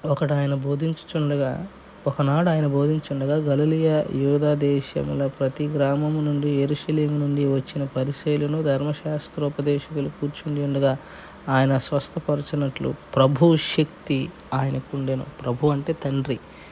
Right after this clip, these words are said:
తండ్రి శక్తి ఎవరు? పరిశుద్ధాత్ముడు ఆయనకున్నారు అన్న మాటను మనం గమనించుకోవచ్చు. అలాగే అపోస్తుల కార్య గ్రంథము,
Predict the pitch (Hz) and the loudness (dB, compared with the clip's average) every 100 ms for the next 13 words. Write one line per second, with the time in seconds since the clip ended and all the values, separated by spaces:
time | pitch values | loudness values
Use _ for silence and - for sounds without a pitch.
0 | - - 147 151 160 160 147 - 143 156 | -12 -4 0 2 2 0 -4 -2 -2 -4
1 | 175 - 185 180 - 156 - 113 - 117 | -8 -10 -10 -8 -8 -8 -8 -8 -8 -8
2 | 104 - - - - 131 135 131 127 127 | -8 -10 -16 -14 -4 0 0 -2 -2 0
3 | 131 127 131 - 139 127 123 123 127 127 | 0 0 -4 -4 -2 0 0 -2 -4 -4
4 | 127 123 117 139 123 127 127 - - 135 | -2 -4 -6 -2 0 0 -2 -4 -8 -8
5 | 135 131 - - - - - 135 131 131 | -8 -10 -16 -18 -20 -20 -6 0 2 4
6 | 127 - - - 135 - 165 156 - 151 | 0 -2 -16 -6 -4 2 2 2 -2 -2
7 | 143 143 139 139 139 131 131 131 131 | 0 -2 -2 -4 -4 -6 -4 -4 -6